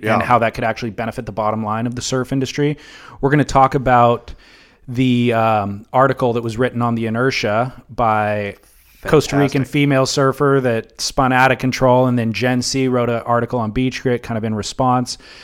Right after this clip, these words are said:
Speaker 2: Um, before we get into those things, do you wanna do the Spy Grumpy giveaway?
Speaker 1: Yeah, I have,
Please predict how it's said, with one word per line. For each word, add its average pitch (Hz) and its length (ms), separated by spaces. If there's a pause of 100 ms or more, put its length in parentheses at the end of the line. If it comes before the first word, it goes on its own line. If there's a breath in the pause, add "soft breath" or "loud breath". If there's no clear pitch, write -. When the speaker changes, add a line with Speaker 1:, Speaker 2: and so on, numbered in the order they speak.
(420 loud breath)
Speaker 2:
Um, 120 640 (340)
before 156 480
we 156 120
get 139 140
into 139 260
those 113 360
things, 92 680 (840)
do - 80
you - 40
wanna 127 120
do 123 140
the 117 60
Spy 113 440
Grumpy 113 420
giveaway? 131 500 (180)
Speaker 1:
Yeah, 101 360 (120)
I 104 120
have, 104 320